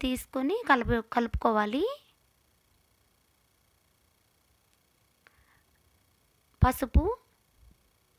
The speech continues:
ఉప్పు రుచికి సరిపడా, కారం అండి, కారం కొంచెం ఎక్కువే పడుతుంది, గోంగూర పుల్లగా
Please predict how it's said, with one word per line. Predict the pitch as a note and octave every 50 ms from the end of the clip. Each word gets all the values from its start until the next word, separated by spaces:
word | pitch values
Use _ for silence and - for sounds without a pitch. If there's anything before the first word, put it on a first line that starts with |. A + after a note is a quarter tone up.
| - - _ _ _ _ _ _ _ _ _ _ _ _ _ _ _ _ _ _ _ _ _ _ _ C#4 B3+
ఉప్పు | A3+ _ - - D#4+ D#4+ B3+
రుచికి | B3+ - - - C4+ B3 -
సరిపడా, | B3+ B3 A#3 - C4 C4 D4+ F4+ G#4+ A4+ - _ _ _ _ _ _ _ - - - - - - - _ _ _ _ _ _ _ _ _ _ _ _ _ _ _ _ _ _ - - _ _ _ _ _ _ _ _ _ _ _ _ _ _ _ _ _ _ _ _ _ - - B3+
కారం | B3 B3 C4 C#4 C4+ C#4+ C4+
అండి, | B3+ B3 D4+ - -
కారం | C4 B3 A#3+ C4 C#4 C#4 - C#4
కొంచెం | B3+ - - C4 A#3+
ఎక్కువే | - - B3+ C4+ C4+ A#3+ B3+
పడుతుంది, | A#3 A3 - A3+ G#3+ C4 C4 A3
గోంగూర | B3+ B3 B3 B3 B3+ C4 C4 -
పుల్లగా | - A3+ A3+ A3+ A#3 A3+ B3